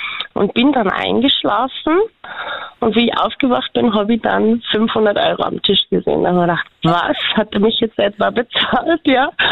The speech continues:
Ich war also beim ersten Mal richtig entsetzt und, und, und hab mir gedacht, na, das kann's jetzt nicht sein. Der hat geglaubt, ich bin jetzt ein Madel und so, ja. Und im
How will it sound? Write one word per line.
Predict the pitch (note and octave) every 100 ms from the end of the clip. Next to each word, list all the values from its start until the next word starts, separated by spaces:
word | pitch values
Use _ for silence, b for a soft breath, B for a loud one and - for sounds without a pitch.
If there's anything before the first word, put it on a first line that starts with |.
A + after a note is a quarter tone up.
| B B B
Ich | B3+
war | G#3+ G#3 A3 B3+ -
also | G3 G3+ A3
beim | A3 G#3+
ersten | F#3+ A#3 - A#3+
Mal | B3
richtig | A3+ C4 - F3+ - A#3 - -
entsetzt | A3 A3 - E3+ A3+ - - A#3+
und, | A3 - -
und, | G#3+ A3 -
und | G3+ G3+
hab |
mir | F#3+ F3+
gedacht, | E3+ -
na, | - -
das | - -
kann's | - D3 C#3
jetzt | F3+ - -
nicht | D3+ -
sein. | E3 C#3+ F3 A#3
Der | F#3
hat | -
geglaubt, | - - -
ich | G#3
bin | - F3
jetzt | F#3 -
ein | G3
Madel | F3+ D#3 F#2+ B3+ A#3+
und | A#3+ - -
so, | A#3+ -
ja. | F#3+ G3 C#4 B B B B B B B -
Und | G3 G3+ G3
im | A3 G#3+